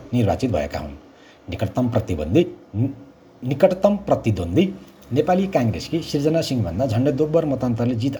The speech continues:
हासिल गरे पनि तिन लाखभन्दा बढी मतदाता रहेको काठमाडौँमा उनले पाएको मत कुल मतदाता सङ्ख्याको बिस प्रतिशत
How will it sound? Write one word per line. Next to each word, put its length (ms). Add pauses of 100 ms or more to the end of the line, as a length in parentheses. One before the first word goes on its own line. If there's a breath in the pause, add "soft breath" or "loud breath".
हासिल 220
गरे 200
पनि 220 (400 loud breath)
तिन 100
लाखभन्दा 400
बढी 240
मतदाता 460
रहेको 320
काठमाडौँमा 560 (340 loud breath)
उनले 220
पाएको 800
मत 400
कुल 220
मतदाता 500
सङ्ख्याको 480
बिस 200
प्रतिशत 600